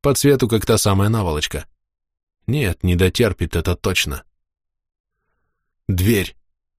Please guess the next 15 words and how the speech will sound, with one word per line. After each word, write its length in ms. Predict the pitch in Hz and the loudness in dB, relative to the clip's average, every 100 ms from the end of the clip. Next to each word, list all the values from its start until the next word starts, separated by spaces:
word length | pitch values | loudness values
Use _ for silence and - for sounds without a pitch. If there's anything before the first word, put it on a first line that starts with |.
| _ - | _ -2
Так, 280 | 101 78 - | 0 0 2
ручку. 420 | 117 113 - 90 _ _ - | 2 2 -2 -8 _ _ -2
Не 140 | 95 | 2
заперта. 480 | 98 107 92 85 - - _ _ _ - | 4 2 0 -6 -10 -12 _ _ _ -2
Рывком 420 | 95 107 143 135 | 0 2 4 4
на 80 | 123 | 4
себя 280 | 127 123 123 | 4 4 2
отступить 400 | - 107 117 110 | 2 0 2 2
назад. 400 | 110 104 78 - _ _ _ _ - | 2 2 -2 -10 _ _ _ _ -2
А 140 | 131 | 0
там 240 | 131 139 117 | 4 4 4
темнота. 680 | 127 131 139 - 92 - _ _ _ _ | 4 4 2 2 -2 -2 _ _ _ _
Судорожно 520 | - 175 156 139 135 | 0 2 6 6 4
включаю 500 | - 139 135 147 135 | 2 2 4 4 4
фонарь. 440 | 117 156 127 95 | 4 2 2 0